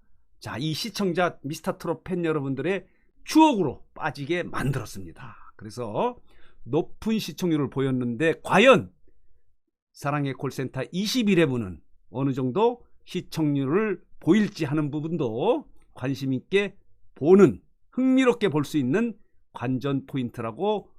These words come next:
볼 수 있습니다. 자, 사랑의 콜센터 제작진은 이렇게 얘기를 하고 있네요.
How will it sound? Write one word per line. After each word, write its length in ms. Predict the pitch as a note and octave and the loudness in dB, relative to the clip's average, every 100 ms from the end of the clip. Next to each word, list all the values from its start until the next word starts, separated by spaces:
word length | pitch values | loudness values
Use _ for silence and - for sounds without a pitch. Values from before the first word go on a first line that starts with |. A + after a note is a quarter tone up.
| - - - | -18 -18 -14
볼 220 | G#2+ A#2+ | -12 -10
수 320 | - G#3 A3+ | -10 -8 -6
있습니다. 1040 | D3+ - A#2+ G#2 - F2+ E2 D2+ D2+ - - - - - _ _ - - - - - - - - | -6 -8 -8 -8 -12 -14 -14 -18 -20 -20 -20 -20 -20 -20 _ _ -20 -20 -18 -14 -14 -16 -20 -18
자, 260 | - D3+ D3+ | -10 -8 -6
사랑의 460 | C#3+ G3 G3 F#3 | -6 -2 2 2
콜센터 500 | F#3 G3 F#3+ F#3 F3 | 2 -2 0 0 -2
제작진은 520 | D#3+ D#3 E3+ - E3+ C#3+ | -4 -2 -4 -4 -2 0
이렇게 320 | D3+ D#3+ D3+ | 0 -2 -2
얘기를 260 | D3 D3+ | -2 -2
하고 200 | C#3+ C#3+ E3+ | -4 -2 0
있네요. 1040 | D#3 E3 E3 B2 A#2 C3 E3+ G#3+ C4+ | 0 0 2 0 -2 -2 0 0 -2